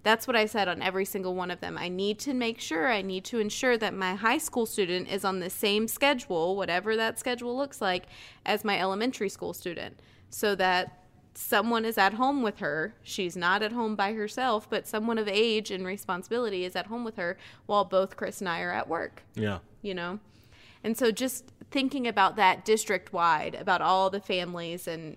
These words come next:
Speaker 1: and logistically how that's gonna work, I do not wanna be the, the person that has to figure all that out.
Speaker 2: Yeah, it's gonna be, uh, a nightmare for a lot of families and a lot of districts,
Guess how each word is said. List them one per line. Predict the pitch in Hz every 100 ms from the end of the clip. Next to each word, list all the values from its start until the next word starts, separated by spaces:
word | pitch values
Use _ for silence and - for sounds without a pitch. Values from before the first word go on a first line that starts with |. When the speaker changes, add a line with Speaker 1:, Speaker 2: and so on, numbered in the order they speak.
| -
Speaker 1:
and | 185 185
logistically | 175 170 214 214 208 190 196
how | 196
that's | 170 175 -
gonna | 196 185
work, | 175 165 -
I | 226
do | 220 165
not | 165 170
wanna | 190 185
be | 170
the, | 165 - - -
the | 190
person | 190 180 165
that | 151 180
has | 170
to | -
figure | - 160 175 170
all | 165 151
that | 151 117
out. |
Speaker 2:
Yeah, | 113 104 92 - -
it's | 127 -
gonna | 120 104
be, | 98 92 90 87 - - - - - - -
uh, | 98 92 -
a | 95
nightmare | 104 95 90 90 85
for | -
a | 95
lot | 90 87
of |
families | - 127 123 117 117 113 -
and | 101
a |
lot | 95 92
of | 90
districts, | 98 - 98 - - -